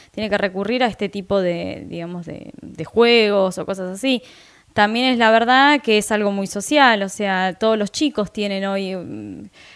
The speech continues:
o la computadora, o la Play, o la tele, o siempre algo hay, ¿no? Eh, en realidad lo recomendable es que, digamos, no, no se pasen de la cantidad de, de horas que utilizan, digamos, este tipo de, de artefactos y todo, porque es muy,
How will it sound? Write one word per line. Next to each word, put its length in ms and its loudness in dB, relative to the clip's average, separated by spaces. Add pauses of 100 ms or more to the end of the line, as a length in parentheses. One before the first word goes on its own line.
o 140 -8
la 120 -2
computadora, 580 0
o 20 2
la 180 0
Play, 220 2
o 80 2
la 100 0
tele, 400 2
o 180 0 (140)
siempre 560 0
algo 340 4
hay, 360 6
¿no? 320 -6 (480)
Eh, 500 -4
en 100 -8
realidad 260 -2
lo 100 4
recomendable 580 0
es 80 -2
que, 480 -6 (500)
digamos, 280 -10
no, 280 -6 (200)
no 120 -10
se 120 -10
pasen 300 -4
de 60 -8
la 120 -8
cantidad 400 -6
de, 240 -4 (160)
de 160 -2
horas 320 0
que 100 -14
utilizan, 560 -8
digamos, 300 -10
este 180 -10
tipo 300 -6
de, 180 -4 (440)
de 100 -4
artefactos 500 -4
y 80 -6
todo, 220 0
porque 260 -4
es 140 -6
muy, 600 -6